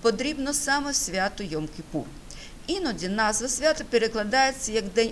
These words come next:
очищення. У зв'язку з його урочистістю Йом-Кіпур часто називають просто пост, субота з субот, а деякі рабини називають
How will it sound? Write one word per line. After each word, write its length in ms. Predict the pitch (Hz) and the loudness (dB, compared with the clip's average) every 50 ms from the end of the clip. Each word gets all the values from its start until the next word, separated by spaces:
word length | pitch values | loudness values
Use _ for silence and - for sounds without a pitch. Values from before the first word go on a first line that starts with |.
| 233 - | 2 0
очищення. 760 | 240 247 - - - 254 - - - - 151 127 123 123 131 - - - - - - | 2 4 4 4 6 6 4 4 4 2 0 -4 -4 -6 -8 -10 -14 -14 -14 -10 -4
У 80 | - 226 | -4 -2
зв'язку 460 | 175 208 208 247 240 247 - - 240 | 0 4 4 4 4 4 0 -2 -4
з 100 | 202 - | -2 -2
його 240 | 202 214 208 220 247 | -2 -2 0 0 0
урочистістю 800 | - - 233 233 233 - - 190 - - - 277 - - 147 139 - - - - - - | 0 2 2 2 2 2 0 0 -2 -4 -6 -8 -8 -8 -8 -8 -8 -10 -14 -12 -2 4
Йом-Кіпур 540 | 196 226 226 220 226 247 214 - - 294 - | 4 4 4 4 -2 -6 -6 -4 -6 -4 0
часто 380 | - - 240 247 240 247 - 240 | 2 4 4 4 2 2 -2 -2
називають 480 | 233 202 196 233 208 233 233 220 226 | -2 -2 -2 -2 0 2 2 2 0
просто 460 | 226 - - 196 208 202 - - 208 202 - - | -2 -4 -6 -4 -4 -4 -4 -6 -8 -8 -4 0
пост, 300 | 214 226 170 - - - - - - - - | 2 2 2 2 -2 -8 -12 -14 -14 -12 -8
субота 460 | - - - 254 214 240 240 - - 220 | -4 -4 -4 0 4 4 4 4 4 -2
з 140 | - - | -2 -2
субот, 360 | - 262 220 208 190 156 117 - - - - - - - - | -2 0 0 0 -2 -2 -4 -4 -10 -14 -14 -14 -12 -2 4
а 120 | - 180 180 | 4 6 6
деякі 440 | 165 214 202 175 175 170 - 196 | 6 4 4 2 2 0 0 2
рабини 460 | 214 269 320 349 247 240 190 156 147 - - | 4 4 4 6 4 4 2 0 -2 -2 -2
називають 720 | 185 175 - 170 185 170 214 254 277 285 277 285 - - | -2 -2 0 0 0 0 2 4 4 4 4 2 -2 -8